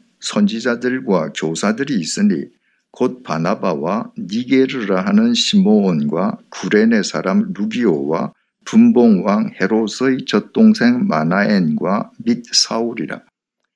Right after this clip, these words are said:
바로 안티옥 교회 지도자 명단, 요즘 우리 용어로 얘기하자면 안티옥 교회 당회원 명단입니다.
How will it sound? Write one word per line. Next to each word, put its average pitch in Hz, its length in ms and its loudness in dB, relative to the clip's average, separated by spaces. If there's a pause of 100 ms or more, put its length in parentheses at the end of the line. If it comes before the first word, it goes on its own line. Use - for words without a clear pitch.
(320)
바로 113 260 -2
안티옥 131 600 -2
교회 110 400 -2
지도자 127 500 0
명단, 78 560 -2 (1120)
요즘 110 420 2
우리 117 220 0
용어로 95 400 4
얘기하자면 85 1000 0
안티옥 113 680 -2
교회 104 480 -2 (120)
당회원 120 1040 2
명단입니다. - 840 -4